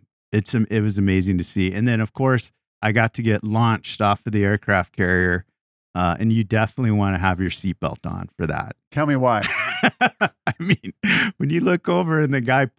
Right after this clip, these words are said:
Speaker 1: points his finger and you kinda see him out the window and you know you're about to get launched by one of the most powerful
Speaker 2: Yeah.
Speaker 1: launchers that exists, and, and then you just get shot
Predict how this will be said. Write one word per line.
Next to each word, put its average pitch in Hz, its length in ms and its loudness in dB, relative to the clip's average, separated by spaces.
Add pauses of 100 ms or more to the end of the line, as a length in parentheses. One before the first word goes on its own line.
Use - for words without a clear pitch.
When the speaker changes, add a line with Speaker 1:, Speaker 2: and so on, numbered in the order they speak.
Speaker 1:
points 151 280 2
his 147 220 -2
finger 156 540 0
and 131 80 0
you 123 100 -4
kinda 131 240 0
see 143 180 -2
him 139 80 0
out 127 200 2
the 127 100 -4
window 127 320 2
and 110 140 0
you 113 100 0
know 117 240 2
you're 117 180 2
about 107 300 0
to - 80 -8
get 104 200 4
launched 107 440 0
by 104 140 2
one 107 220 2
of 104 80 2
the 101 100 0
most 107 300 0
powerful 107 680 0 (160)
Speaker 2:
Yeah. 104 240 0
Speaker 1:
launchers 107 640 0
that 107 140 2
exists, 98 640 0
and, 95 220 -4 (600)
and 98 180 0
then 101 140 4
you 101 120 4
just 98 260 -2
get 98 200 2
shot 113 480 -2